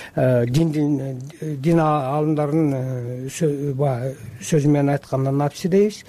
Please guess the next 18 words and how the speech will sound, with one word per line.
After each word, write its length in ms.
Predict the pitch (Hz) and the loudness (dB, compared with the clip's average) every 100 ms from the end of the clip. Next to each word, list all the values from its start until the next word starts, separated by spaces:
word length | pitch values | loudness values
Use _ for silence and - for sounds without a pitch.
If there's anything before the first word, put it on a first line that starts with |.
| - - | -20 -6
а 80 | 120 | 0
биз 180 | 147 147 139 | 2 2 2
мындай 300 | 139 139 127 | 4 4 4
айтканда 460 | 139 - 143 143 135 | 0 0 0 2 0
ачкөздүк 560 | - - 151 - - | -4 -2 -2 -4 -12
дейбиз, 280 | - 104 117 208 | -12 -10 -6 -2
э. 120 | 226 - - - - - | -2 -4 -16 -14 -6 0
Бул 160 | 165 | 2
адам 300 | 139 165 170 | 2 2 2
качан 340 | 156 160 190 156 | 0 0 4 4
өзүн 320 | 147 156 156 143 | 4 2 2 0
өзүн 120 | 143 | -2
башкара 460 | 131 - - 151 135 | -4 -6 -2 0 0
билген 360 | 131 127 127 | -2 -4 -2
да, 120 | 160 | 0
ушунун 360 | 196 - 143 120 | -2 0 0 0
баары 240 | 113 107 - | -2 -4 -10
токтолот 440 | - - 117 104 | -18 -10 -8 -8